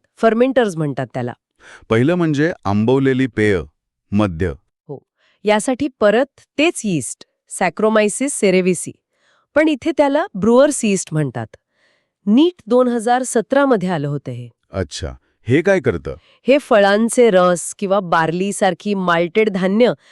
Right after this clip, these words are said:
Speaker 1: आंबवून इथेनॉल म्हणजे अल्कोहोल तयार करतं.
Speaker 2: वाईन, बिअर आणि व्हिस्की, रम यात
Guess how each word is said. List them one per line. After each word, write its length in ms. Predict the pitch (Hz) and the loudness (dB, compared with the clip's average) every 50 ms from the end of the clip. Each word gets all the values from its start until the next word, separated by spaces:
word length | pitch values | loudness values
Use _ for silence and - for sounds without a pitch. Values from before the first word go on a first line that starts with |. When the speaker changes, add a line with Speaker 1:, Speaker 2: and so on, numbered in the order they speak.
| - - - - | -20 -20 -6 -2
Speaker 1:
आंबवून 500 | 196 190 185 190 202 269 302 233 165 131 - _ _ _ - | -2 0 2 2 2 2 2 2 0 -2 -8 _ _ _ -8
इथेनॉल 540 | 214 214 - - 240 254 220 180 147 139 143 | -8 -8 -4 -2 0 0 2 0 0 -2 -2
म्हणजे 280 | 156 170 175 - 262 - - | -4 -4 -4 -4 -4 -4 -2
अल्कोहोल 500 | - 190 185 185 - 302 294 269 254 220 175 - | 0 0 0 2 2 2 4 4 2 2 0 0
तयार 220 | 160 147 143 143 | 0 0 -2 -4
करतं. 340 | - - 135 123 - - - - _ _ _ - | -8 -12 -14 -14 -16 -18 -20 -20 _ _ _ -16
Speaker 2:
वाईन, 800 | 82 80 78 87 87 101 120 143 151 160 165 165 165 160 117 87 | -12 -8 -6 -4 -2 0 0 0 0 0 0 -2 -2 -2 -4 -4
बिअर 380 | 85 110 117 131 143 156 156 156 | -2 0 2 4 4 4 2 2
आणि 200 | 156 156 160 156 | 0 0 -2 -2
व्हिस्की, 520 | 113 113 123 117 - - - 156 160 160 | -2 -4 -4 -6 -8 -10 -6 -2 0 2
रम 260 | 151 151 151 156 160 151 | 2 2 2 0 0 0
यात 260 | 123 117 113 120 | 2 2 2 0